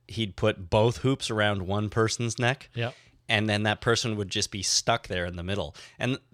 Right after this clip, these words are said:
Speaker 1: that sounds like the most horrifying thing ever.
Speaker 2: It,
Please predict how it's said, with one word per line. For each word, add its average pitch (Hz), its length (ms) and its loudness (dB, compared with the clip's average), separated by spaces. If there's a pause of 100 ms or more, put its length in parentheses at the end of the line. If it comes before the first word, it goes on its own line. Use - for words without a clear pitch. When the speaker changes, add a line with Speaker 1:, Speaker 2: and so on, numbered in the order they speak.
Speaker 1:
that 139 180 0
sounds 147 300 4
like 113 240 4 (120)
the 117 140 0
most 107 260 2
horrifying 104 540 2
thing 92 320 -4
ever. 82 300 -4 (100)
Speaker 2:
It, 127 140 0